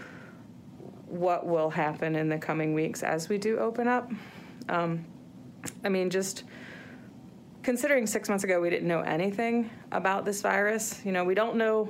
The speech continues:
much, but we know, we learned a lot real fast, and it, it seems like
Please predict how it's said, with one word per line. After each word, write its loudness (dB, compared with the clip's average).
much, 0
but -2
we 2
know, 2
we 2
learned 4
a 4
lot 2
real 2
fast, 0
and 0
it, 0
it 2
seems 0
like 2